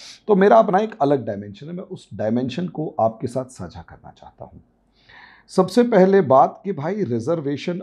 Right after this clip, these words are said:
असलियत में है क्या, इसे समझ लीजिए। रिजर्वेशन यानी जिसे हम नॉर्मल लैंग्वेज में आरक्षण कह रहे हैं,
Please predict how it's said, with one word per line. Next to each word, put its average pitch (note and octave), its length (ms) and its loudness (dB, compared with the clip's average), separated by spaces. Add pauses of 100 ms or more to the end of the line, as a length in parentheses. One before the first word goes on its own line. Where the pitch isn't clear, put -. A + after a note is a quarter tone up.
असलियत C3 500 -6
में D#3+ 120 -8
है F2+ 260 -8
क्या, B2 340 -8
इसे B2 220 -12
समझ F2 400 -18
लीजिए। - 260 -20 (1400)
रिजर्वेशन D#3+ 720 0
यानी B2+ 440 0
जिसे B2+ 340 -4
हम C3+ 220 -2
नॉर्मल B2 680 0
लैंग्वेज A#2 400 -2
में A#2 360 -4 (100)
आरक्षण A#2+ 800 -2
कह A#2+ 380 -4
रहे G2 340 -6
हैं, F#2+ 480 -12